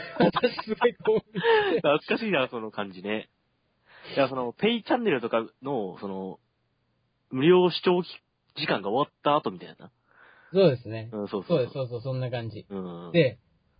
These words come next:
Speaker 2: あのですね、あれ、でも、僕、友達にエーブイってものを初めて借りて見た時にですね、
Speaker 1: おう。
Speaker 2: 意外と感動しなかったんです。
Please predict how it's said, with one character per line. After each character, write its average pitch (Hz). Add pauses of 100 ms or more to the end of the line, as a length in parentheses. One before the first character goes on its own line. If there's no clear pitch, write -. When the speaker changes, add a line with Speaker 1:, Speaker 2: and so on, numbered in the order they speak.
(180)
Speaker 2:
あ 120
の 156
で 160
す 107
ね、 87
あ -
れ、 226 (680)
で 247
も、 131 (280)
僕、 220
友 214
達 214
に 196
エ 220
ー 208
ブ 240
イ 202
っ 160
て -
も 117
の 95
を 92
初 139
め 190
て 123
借 127
り 139
て 147
見 135
た 170
時 107
に 90
で -
す -
ね、 95
Speaker 1:
お 151
う。 -
Speaker 2:
意 -
外 494
と -
感 226
動 226
し 180
な 190
か 196
っ -
た -
ん 95
で -
す。 -